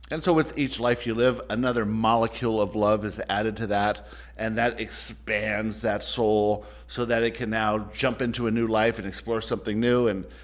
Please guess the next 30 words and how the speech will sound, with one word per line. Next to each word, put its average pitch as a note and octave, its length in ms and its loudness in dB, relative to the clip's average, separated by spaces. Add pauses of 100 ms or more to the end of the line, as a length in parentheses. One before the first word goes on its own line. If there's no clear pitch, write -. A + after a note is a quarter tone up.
(140)
expand A#2 500 -4
it A#2 140 -4
more A#2 240 0
and A2+ 100 -2
expand A#2 380 -4
it G2+ 80 -6
more A2 420 0 (240)
in B2+ 140 0
this - 400 0 (160)
ever-evolving B2 1040 4
journey A2 400 0
of G2+ 320 -4
expansion G#2+ 800 -6
of F#2+ 240 -6
love. - 320 -4 (760)
Who F#3+ 200 6
you F#3 240 6
are C3+ 200 6
now B2+ 360 2
as A#2 200 0
you A#2 120 -2
sit - 280 -6
there E3 300 0
and G#2+ 340 -2 (440)
have A#2+ 180 2
this A#2 280 -4
life C3+ 400 2
known A2+ 180 0
as F#2+ 160 -4
Mary B2 460 -2